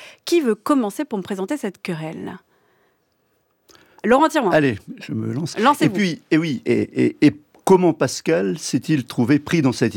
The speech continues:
Speaker 1: Ah bah
Speaker 2: histoire ?
Speaker 1: oui, on fait une semaine
Speaker 2: C'est, c'est,
Speaker 1: Pascal, donc
Speaker 2: c'est
Speaker 1: là,
Speaker 2: la question
Speaker 1: il va falloir que vous,
Speaker 2: subsidiaire.
Speaker 1: oui. Et,
Speaker 2: Voilà.
Speaker 1: et, et essentielle.
Speaker 2: Voilà. Euh, en fait, c'est une conséquence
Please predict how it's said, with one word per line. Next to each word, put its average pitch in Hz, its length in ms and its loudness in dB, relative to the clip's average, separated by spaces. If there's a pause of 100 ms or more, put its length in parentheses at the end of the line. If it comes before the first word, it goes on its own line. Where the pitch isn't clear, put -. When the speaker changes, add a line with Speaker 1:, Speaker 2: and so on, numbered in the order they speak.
Speaker 1:
Ah 311 100 2
bah 143 80 4
Speaker 2:
histoire ? 285 80 6
Speaker 1:
oui, 233 140 4
on - 20 2
fait 277 120 0
une 262 60 0
semaine 311 280 2
Speaker 2:
C'est, 294 80 2
c'est, 285 180 4
Speaker 1:
Pascal, 240 220 4
donc 208 80 -4
Speaker 2:
c'est 208 160 2
Speaker 1:
là, 294 260 6
Speaker 2:
la 240 80 4
question 208 220 2
Speaker 1:
il - 20 4
va 269 80 4
falloir 160 140 0
que 123 40 -4
vous, 113 100 -2
Speaker 2:
subsidiaire. 156 440 -2 (120)
Speaker 1:
oui. 240 60 0
Et, 240 180 -2
Speaker 2:
Voilà. 104 340 -2
Speaker 1:
et, 285 140 2 (100)
et 285 60 2
essentielle. 233 500 -4 (320)
Speaker 2:
Voilà. 107 260 -2 (400)
Euh, 98 540 0 (920)
en 131 100 2
fait, 185 220 0
c'est - 580 -4
une 123 340 2
conséquence 131 920 0